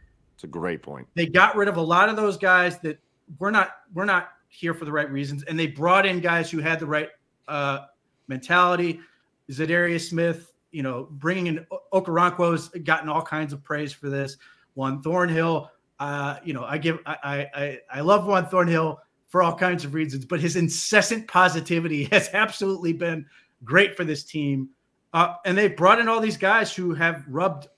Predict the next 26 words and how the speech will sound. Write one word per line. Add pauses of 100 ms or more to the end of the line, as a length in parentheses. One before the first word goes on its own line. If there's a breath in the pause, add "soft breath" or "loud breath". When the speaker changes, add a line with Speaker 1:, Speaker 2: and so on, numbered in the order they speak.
(100)
Speaker 2:
off
on
the
younger
players
that
they
do
believe
in
and
they
do
wanna
see
them, (500 soft breath)
uh, (100)
succeed.
And
it
has
had
a
big
deal. (440)
Like,